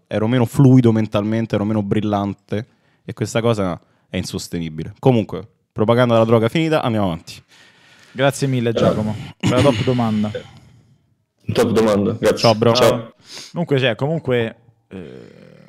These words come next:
Speaker 2: è sempre comunque un discorso politico, perché, a parte le cazzate, cioè, io penso che entrambi siamo per la legalizzazione.
Speaker 1: Assolutamente sì, la che-, legalizzazione
Speaker 2: Quindi
Speaker 1: però prima, ehm, istruzione all'uso.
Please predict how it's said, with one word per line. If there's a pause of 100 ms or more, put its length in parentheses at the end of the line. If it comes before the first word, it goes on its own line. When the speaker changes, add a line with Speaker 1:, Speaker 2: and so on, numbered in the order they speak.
(460)
Speaker 2:
è
sempre
comunque
un
discorso
politico, (960)
perché,
a
parte
le
cazzate,
cioè,
io
penso
che
entrambi
siamo
per
la
legalizzazione.
Speaker 1:
Assolutamente
sì,
la
che-,
legalizzazione
Speaker 2:
Quindi
Speaker 1:
però
prima, (340)
ehm, (100)
istruzione
all'uso.